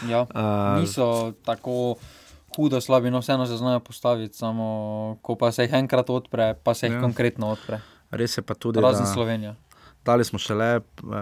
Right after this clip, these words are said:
Speaker 2: zdaj imamo deset zadetkov, no, še vedno ostajamo z enim napadalcem, ki je zabil, ne, in to je Milivoje Novaković, ne, proti Malti,
Speaker 1: Ja.
Speaker 2: mislim, na,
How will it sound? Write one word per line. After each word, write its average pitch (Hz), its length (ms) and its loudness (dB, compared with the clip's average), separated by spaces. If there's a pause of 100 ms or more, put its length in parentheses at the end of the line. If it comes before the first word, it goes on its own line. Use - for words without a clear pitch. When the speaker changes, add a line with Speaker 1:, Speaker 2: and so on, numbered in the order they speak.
Speaker 2:
zdaj 110 180 -4
imamo 120 200 2
deset 110 260 0
zadetkov, 110 540 2 (240)
no, 107 240 -6
še - 180 -4
vedno 113 200 4
ostajamo 113 440 2
z 101 100 -2
enim 113 220 2
napadalcem, 104 560 -2
ki 101 160 -4
je 95 60 -2
zabil, 101 320 0
ne, 104 140 0
in 104 80 -2
to 107 100 -2
je 104 60 2
Milivoje 104 360 0
Novaković, 104 600 -4
ne, 107 200 -4 (180)
proti - 280 -8
Malti, 104 380 -2
Speaker 1:
Ja. 104 60 -2
Speaker 2:
mislim, 269 260 -4
na, 107 60 -4